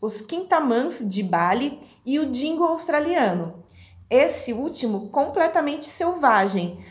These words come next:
mas que tem origem em cães domésticos. O autor diz que uma dificuldade para avaliar o comportamento social dos dingos é que os estudos sobre eles foram feitos em animais em cativeiro,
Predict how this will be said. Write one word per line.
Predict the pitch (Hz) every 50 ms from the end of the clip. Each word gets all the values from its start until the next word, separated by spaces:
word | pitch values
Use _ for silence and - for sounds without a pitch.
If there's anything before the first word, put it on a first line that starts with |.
| - _
mas | - 233 226 269 320 - -
que | - 339
tem | 349 - 320 311 320
origem | 330 262 254 247 254 277 269 285 302 330 - - - -
em | 233 262 311 330 -
cães | - 285 262 262 262 254
domésticos. | 220 269 277 285 247 185 175 185 - - - 196 - - 185 190 - - - _ _ _ _ _ _ _ -
O | 240
autor | 254 254 254 - 285 311 349 311
diz | 220 208 226 269 311 - -
que | - - 247
uma | 247 247 262 294 339 381 370 349 294 - -
dificuldade | 202 226 240 - 277 - - 214 190 196 208 254 247 247 240
para | - 226 208 196 190 185
avaliar | 196 190 202 202 202 196 185 180 208 214
o | 233
comportamento | 233 214 202 208 202 196 208 202 196 196 208 202
social | - - 202 202 - - 208 185 185
dos | 180 175 180 180 175 170
dingos | 175 196 226 247 254 208 202 - - - - - - - - _
é | - 226
que | 226 254
os | 247 202
estudos | 220 220 - - - 285 311 294 302 294
sobre | - 240 214 196 185 196 196
eles | 196 220 240 233 226 233 226 -
foram | - 240 226 226 226
feitos | - 240 233 226 - 233 233
em | 240 233
animais | 233 226 226 233 226 220 233 254 254
em | 262 262
cativeiro, | - 262 262 - - 311 285 269 240 240 226 220 208 175 175 185